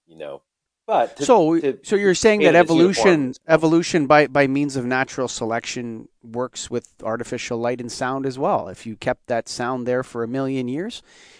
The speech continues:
Speaker 2: you'd have a whole bunch of new species that thrived with that sound and that light, and they would change the ecosystem. It, it, like,
Speaker 1: Well,
Speaker 2: that's
Speaker 1: we
Speaker 2: what
Speaker 1: don't,
Speaker 2: I'm,
Speaker 1: yeah,
Speaker 2: it's
Speaker 1: maybe
Speaker 2: adaptation
Speaker 1: some.
Speaker 2: or something. It's like
Speaker 1: You
Speaker 2: adaptation
Speaker 1: get
Speaker 2: to the environment.
Speaker 1: Well, what we're, what I'm talking about is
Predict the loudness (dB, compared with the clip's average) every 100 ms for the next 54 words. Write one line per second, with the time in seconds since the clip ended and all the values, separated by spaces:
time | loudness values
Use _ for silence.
0 | -8 -4 2 2 2 -2 -2 -4 -2 -2
1 | -2 -6 -8 -8 -8 -10 -4 -4 -4 -2
2 | 0 0 -2 -12 -12 -14 -12 -12 -12 -12
3 | -14 -16 -14 -16 -16 -12 -10 -10 _ _
4 | -16 -14 -12 -14 -10 -8 -8 -8 -8 -8
5 | -8 -10 -10 -14 -16 -20 _ _ _ _
6 | -14 -6 -6 -4 -8 0 2 2 0 0
7 | -2 -2 -2 2 4 6 4 2 0 2
8 | 2 0 -4 -10 -10 -10 -12 -16 -16 -10
9 | -8 -2 0 2 0 -4 -8 -4 -2 -2
10 | -2 -14 -14 -16 -20 -20 _ _ _ _
11 | _ _ _ _ _ _ _ _ 2 4
12 | 4 -2 -6 -6 -6 -6 -4 -4 -4 -14
13 | -8 -4 -4 -8 -10 -12 -12 -18